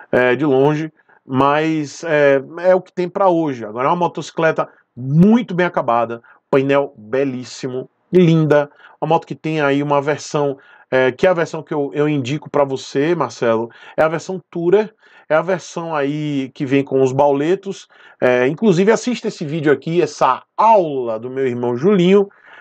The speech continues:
é, Julinho deu uma aula, é um vídeo de uma hora, é um vídeo longo, mas é, é pra quem quer ver esse X trezentos, é um vídeo meio que,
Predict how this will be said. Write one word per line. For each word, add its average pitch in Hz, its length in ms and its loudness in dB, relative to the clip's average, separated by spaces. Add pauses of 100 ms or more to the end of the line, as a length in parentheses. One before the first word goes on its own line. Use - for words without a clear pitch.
(220)
é, 127 240 4
Julinho 160 300 0
deu 151 140 -2
uma 180 140 0
aula, 139 320 2
é 135 80 -4
um 202 100 -4
vídeo 151 240 -8
de 127 100 -10
uma 120 200 2
hora, 127 200 4
é - 20 0
um 110 40 -2
vídeo 135 260 -6
longo, 131 400 0
mas 131 200 0
é, 151 160 0
é 143 60 -2
pra 156 160 -6
quem 240 260 -4 (100)
quer 175 280 4
ver 120 260 -4
esse 117 200 -16
X 117 180 -16
trezentos, 113 480 0 (380)
é 202 100 4
um 233 140 2
vídeo 196 500 0 (180)
meio 254 240 0
que, 208 640 4